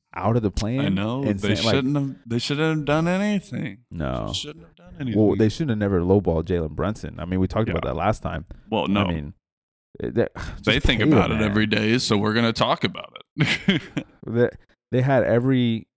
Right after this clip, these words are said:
Speaker 1: opportunity in, during the season to make that offer.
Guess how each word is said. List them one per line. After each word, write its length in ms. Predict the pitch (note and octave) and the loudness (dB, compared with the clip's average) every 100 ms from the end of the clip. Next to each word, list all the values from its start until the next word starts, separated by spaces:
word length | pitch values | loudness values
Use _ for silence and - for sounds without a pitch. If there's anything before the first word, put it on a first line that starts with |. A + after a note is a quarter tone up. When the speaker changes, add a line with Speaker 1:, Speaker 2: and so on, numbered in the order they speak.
| - | -6
Speaker 1:
opportunity 880 | G#2 G#2 G#2 A2 G#2 F#2+ F2+ E2 F2+ _ _ _ _ _ - | -2 -2 -2 -2 0 -2 -2 -4 -8 _ _ _ _ _ -2
in, 360 | A#2 C#3 B2+ G#2+ | 0 0 -4 4
during 340 | B2 D3 C#3+ | 4 6 2
the 80 | G2+ | -4
season 520 | - F#2 E2+ D#2+ E2 - - - _ _ _ _ | -2 -2 -2 -6 -10 -16 -20 -20 _ _ _ _
to 100 | - | -2
make 220 | A2 G#2 F#2+ | 0 0 0
that 160 | F#2+ | 0
offer. 540 | D#2 F#2 - F2+ E2+ | 2 2 0 -4 -4